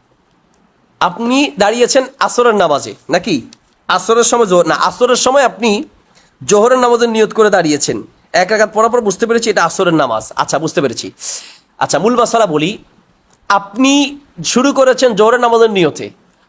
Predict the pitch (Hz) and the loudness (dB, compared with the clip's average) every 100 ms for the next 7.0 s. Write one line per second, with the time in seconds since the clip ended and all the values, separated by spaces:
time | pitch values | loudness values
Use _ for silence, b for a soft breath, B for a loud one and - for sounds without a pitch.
0 | _ 220 247 233 233 226 233 220 214 254 | _ 0 2 0 -2 -2 0 0 0 0
1 | 247 208 180 175 202 233 185 180 196 160 | 2 2 2 2 0 0 0 0 0 2
2 | 131 104 - - B B 170 196 240 226 | 0 -2 -4 -6 B B -2 0 0 0
3 | 247 262 262 220 233 202 220 233 185 156 | 0 2 2 2 0 0 2 2 4 2
4 | 123 - - - 226 247 254 233 - - | -2 -6 -12 -2 0 0 -2 0 0 -2
5 | 226 220 247 226 196 214 - 175 208 220 | -2 0 2 2 2 2 0 2 4 4
6 | 208 180 185 175 127 - 123 233 233 139 | 2 2 2 2 0 -2 0 0 0 -4